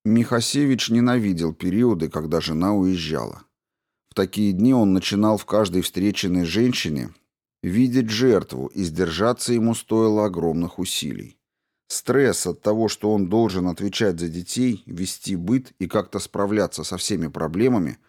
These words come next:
рождал непреодолимое желание уйти на охоту.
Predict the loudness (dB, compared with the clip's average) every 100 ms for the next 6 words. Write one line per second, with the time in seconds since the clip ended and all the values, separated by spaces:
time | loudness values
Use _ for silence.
0 | _ _ _ -2 -2 0 2 4 2 2
1 | 2 2 2 2 2 2 2 2 2 2
2 | 2 2 0 -2 -4 -2 -2 -6 -6 -6
3 | -6 -20